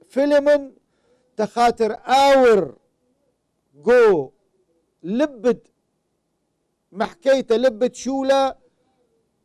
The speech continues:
فيلمون قابل. إيلي ما يدويح آيات ضره جيانوخ يا فيلمون. إيوت شريكة أمي جو أد مكرستة وأم تيموثاوس.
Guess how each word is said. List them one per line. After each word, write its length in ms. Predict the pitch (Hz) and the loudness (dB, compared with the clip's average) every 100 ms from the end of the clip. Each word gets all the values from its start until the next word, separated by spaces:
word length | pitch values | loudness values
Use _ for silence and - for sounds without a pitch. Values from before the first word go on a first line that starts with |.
| _ _ | _ _
فيلمون 480 | 214 233 226 220 | -4 -4 -4 -6
قابل. 500 | - 196 190 135 101 _ _ _ _ _ _ _ _ _ _ _ _ _ _ _ _ _ _ _ - | -6 -2 0 0 -8 _ _ _ _ _ _ _ _ _ _ _ _ _ _ _ _ _ _ _ -8
إيلي 300 | 214 233 240 | -6 -2 -2
ما 100 | 240 | -2
يدويح 880 | 233 190 277 302 311 294 - _ _ _ _ _ _ | -4 -2 0 2 2 -2 -4 _ _ _ _ _ _
آيات 360 | 220 254 262 262 | -4 -2 -2 -2
ضره 600 | 240 214 262 247 247 220 | -4 -2 -4 -2 -2 -2
جيانوخ 680 | 180 214 262 285 285 277 - _ _ | -2 -2 0 0 0 -2 -4 _ _
يا 240 | 202 240 | 0 0
فيلمون. 540 | - 226 226 185 139 - _ _ _ _ _ _ _ _ _ _ _ _ _ | 0 -4 -4 -6 -12 -20 _ _ _ _ _ _ _ _ _ _ _ _ _
إيوت 280 | 208 247 254 | -8 -6 -6
شريكة 720 | - 247 269 311 302 254 254 | -4 0 0 0 -2 -4 -2
أمي 500 | 294 285 285 294 294 | -6 -8 -8 -8 -8
جو 200 | 214 240 | -4 -2
أد 240 | 269 220 233 | -2 -4 -6
مكرستة 640 | 240 240 254 247 - 240 | -6 -4 -2 -2 -2 -2
وأم 280 | 247 240 226 | -2 -6 -8
تيموثاوس. 920 | 226 220 208 202 202 160 127 _ | -8 -8 -8 -4 -4 -4 -8 _